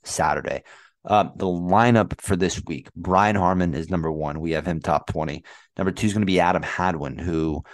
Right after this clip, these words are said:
uh, we'll talk about in the best bet. Davis Riley will be third. He had a phenomenal chance to win this event last year. Slow start to this year. He's just had trouble putting four rounds together this spring. I mean, he, he was a great lineup option last week, and, you know,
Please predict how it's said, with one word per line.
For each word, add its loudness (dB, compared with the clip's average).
uh, -4
we'll 0
talk 4
about 4
in 0
the 0
best 0
bet. -2
Davis 0
Riley 2
will 0
be -4
third. 0
He -6
had 0
a -4
phenomenal -2
chance -2
to 0
win 0
this -2
event -4
last -2
year. 0
Slow 4
start 4
to 0
this -4
year. 0
He's -6
just -2
had 0
trouble -2
putting 0
four -2
rounds -2
together -8
this -6
spring. -8
I -6
mean, -2
he, -2
he -2
was -4
a -4
great 0
lineup 0
option 0
last -2
week, -6
and, -2
you -2
know, -2